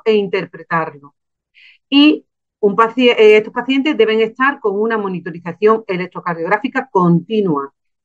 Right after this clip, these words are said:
con una posibilidad de desfibrilación en caso necesario. Nos recuerdan que hay que hacer las precordiales derechas y las posteriores en caso de que sean necesarias. Y que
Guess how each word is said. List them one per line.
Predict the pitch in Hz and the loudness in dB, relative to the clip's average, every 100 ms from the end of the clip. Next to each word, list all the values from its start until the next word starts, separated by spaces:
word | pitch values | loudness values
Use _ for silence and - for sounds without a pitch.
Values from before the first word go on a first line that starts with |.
| _ - | _ -2
con | 196 | 2
una | 196 202 | 4 4
posibilidad | 214 214 220 208 214 233 | 2 0 -2 -2 2 0
de | 220 220 | 2 0
desfibrilación | 202 196 190 175 185 - 226 240 | 0 -4 -6 -6 -10 -4 -2 -2
en | 220 | -4
caso | 190 190 | -8 -10
necesario. | 180 - _ 156 151 - _ - | -16 -18 _ -14 -14 -18 _ -6
Nos | 196 208 208 | 2 4 4
recuerdan | 196 185 254 254 226 240 302 - _ _ _ - | 2 -2 0 0 2 -2 -4 -8 _ _ _ 0
que | 208 202 190 | 4 4 2
hay | 202 208 | 0 0
que | 220 | 0
hacer | - 233 220 | 0 0 2
las | 214 202 185 180 | 2 4 0 -4
precordiales | 196 190 180 190 202 208 | -8 -10 -6 -4 -2 -2
derechas | 208 233 254 | -2 -4 -6
y | 254 | -6
las | 226 | -6
posteriores | - 214 208 208 285 302 269 | -6 -10 -10 -6 -4 -2 -2
en | 220 180 | -2 -4
caso | 208 - 262 - - | -8 -8 -12 -2 4
de | 226 247 - | 6 4 -4
que | 214 202 | -4 -4
sean | - 185 180 | -4 -6 -6
necesarias. | 165 - 151 _ _ _ _ _ _ _ _ _ _ _ _ _ | -8 -10 -14 _ _ _ _ _ _ _ _ _ _ _ _ _
Y | 254 247 - | 2 2 4
que | 196 180 | 2 2